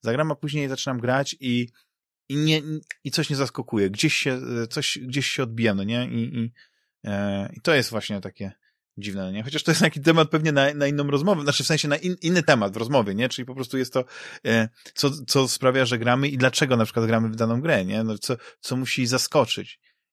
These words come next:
I, i czasami jest tak, że wiesz, mimo że gra, powiedzmy, ma ciężki wstęp, to później jednak jak już zaskoczy, to nie możemy się oderwać. I tam też się zdarza. Też, też tak mam, że, że są gry, które, nie wiem, e, kojarzysz taką karciankę Inscription,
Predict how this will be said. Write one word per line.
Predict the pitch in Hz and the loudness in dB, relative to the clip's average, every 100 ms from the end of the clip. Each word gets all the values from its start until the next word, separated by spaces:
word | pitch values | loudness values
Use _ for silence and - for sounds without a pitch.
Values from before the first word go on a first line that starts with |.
| - | -6
I, | 107 107 117 | -4 -2 0
i | 110 | 0
czasami | 127 131 127 | -2 -2 -4
jest | 120 | -2
tak, | 123 | -2
że | 113 117 | -2 0
wiesz, | 117 - | 0 2
mimo | 117 123 131 131 127 | 0 0 0 2 2
że | 123 | 2
gra, | 123 123 | 2 2
powiedzmy, | 117 120 131 | 0 -4 -2
ma | 123 120 110 _ _ _ - | 2 2 0 _ _ _ -4
ciężki | - 139 139 - | 2 2 2 -4
wstęp, | 123 - 113 127 147 _ _ _ _ - | -6 -2 -2 -2 -6 _ _ _ _ -12
to | 120 | -8
później | 143 131 135 | -4 -2 -2
jednak | 127 131 | -2 -2
jak | 127 117 | -2 -4
już | 127 117 | -4 -4
zaskoczy, | 120 120 - 113 - 139 160 | -2 -2 0 -2 0 0 0
to | 143 | -2
nie | 135 | 0
możemy | 135 139 127 | 0 0 -2
się | 139 | -2
oderwać. | 131 117 98 98 | 0 0 0 -2
I | |
tam | 113 120 | -2 0
też | 185 | 0
się | - 107 | 0 -2
zdarza. | 98 92 92 | -2 -4 -6
Też, | 95 135 147 | -2 0 0
też | - 151 | 0 0
tak | 135 | -2
mam, | 131 135 135 | 0 0 0
że, | 131 127 - _ _ - | -2 -4 -8 _ _ -8
że | 123 | -4
są | - 139 | 0 0
gry, | 127 135 | -2 -4
które, | - 131 127 - _ _ _ _ _ - | 0 0 0 -4 _ _ _ _ _ -4
nie | 127 120 | 4 4
wiem, | 110 110 | 4 2
e, | 113 101 | -2 -2
kojarzysz | - 131 123 | 2 2 2
taką | 123 123 120 | -2 -2 -4
karciankę | - 120 131 120 131 | -2 -2 0 -2 -2
Inscription, | 135 117 131 120 147 147 | -2 0 0 -2 -4 -6